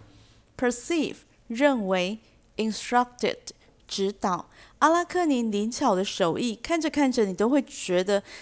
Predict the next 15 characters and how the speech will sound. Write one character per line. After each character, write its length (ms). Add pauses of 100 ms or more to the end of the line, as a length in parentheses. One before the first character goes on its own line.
他 120
是 180
米 200
纳 280
瓦 240
手 340
把 240
手、 320
亲 380
手 240
教 300
导 200
的 140
徒 340
弟。 300